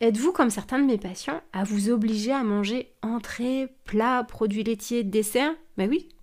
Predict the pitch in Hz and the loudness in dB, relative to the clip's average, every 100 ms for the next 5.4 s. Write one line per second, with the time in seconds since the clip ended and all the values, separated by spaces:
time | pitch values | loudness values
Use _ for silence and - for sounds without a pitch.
0 | - - - - 185 180 175 196 208 196 | -20 -20 -8 -2 0 0 4 6 8 6
1 | 180 - 180 190 330 392 415 - - - | 4 0 0 0 2 2 0 -10 -20 -20
2 | - - - _ - 254 294 415 277 202 | -20 -20 -20 _ 2 4 6 6 4 4
3 | 240 285 208 - 240 240 240 226 226 320 | 4 4 2 0 0 2 4 6 6 6
4 | 214 226 - 214 180 180 165 208 247 - | 4 2 0 -4 0 0 2 0 -2 0
5 | 208 180 - | 0 0 -2